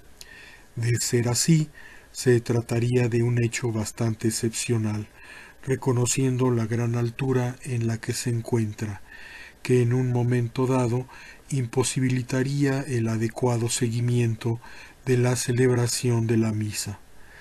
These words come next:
Es necesario realizar un análisis más profundo sobre el particular.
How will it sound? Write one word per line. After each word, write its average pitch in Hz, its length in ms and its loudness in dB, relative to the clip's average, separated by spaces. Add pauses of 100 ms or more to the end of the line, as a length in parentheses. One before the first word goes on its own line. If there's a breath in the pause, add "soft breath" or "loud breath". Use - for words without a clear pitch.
(360 loud breath)
Es 139 160 0
necesario 127 640 0
realizar 113 580 2
un 120 120 2
análisis 110 640 0
más 117 200 0
profundo 120 720 0 (400 loud breath)
sobre 117 680 2
el 113 240 -2
particular. 110 840 -4